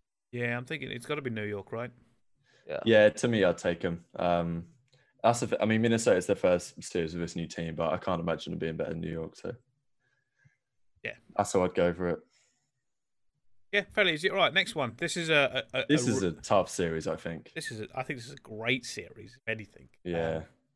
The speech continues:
Speaker 1: this is actually the favourite
Speaker 3: This is a game of fun.
Speaker 1: guaranteed series we have
Speaker 3: <laughs>
Speaker 1: so far. This is the series I will hundred percent be watching,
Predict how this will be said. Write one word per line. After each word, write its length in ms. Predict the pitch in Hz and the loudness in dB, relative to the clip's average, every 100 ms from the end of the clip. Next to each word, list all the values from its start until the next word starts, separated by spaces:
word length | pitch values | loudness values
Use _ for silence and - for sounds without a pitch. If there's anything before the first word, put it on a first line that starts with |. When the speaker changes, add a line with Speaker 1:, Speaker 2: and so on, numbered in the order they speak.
| _ _ _ | _ _ _
Speaker 1:
this 140 | - 160 | -4 0
is 80 | 175 | 2
actually 240 | - 151 | 2 0
the 60 | 135 | 4
favourite 300 | 156 139 139 | 4 4 2
Speaker 3:
This 100 | - | -6
is 100 | - | -8
a 40 | |
game 120 | 92 | -6
of 60 | 95 | -6
fun. 100 | - | 8
Speaker 1:
guaranteed 540 | 151 143 139 147 135 | 10 10 8 2 0
series 260 | 147 131 117 | 2 2 2
we 80 | 120 | 0
have 140 | 113 | 0
Speaker 3:
<laughs> 80 | 110 | -2
Speaker 1:
so 40 | |
far. 160 | 104 107 | -4 -6
This 160 | 127 135 | -8 -8
is 100 | 139 | -10
the 100 | 135 | -2
series 220 | 143 123 | 0 2
I 80 | 123 | 0
will 160 | 120 | -2
hundred 420 | - - 160 156 | -6 -4 -2 -2
percent 340 | 151 135 135 120 | -6 -4 -6 -4
be 80 | 127 | -6
watching, 520 | 127 - - 127 | -6 -8 -14 -18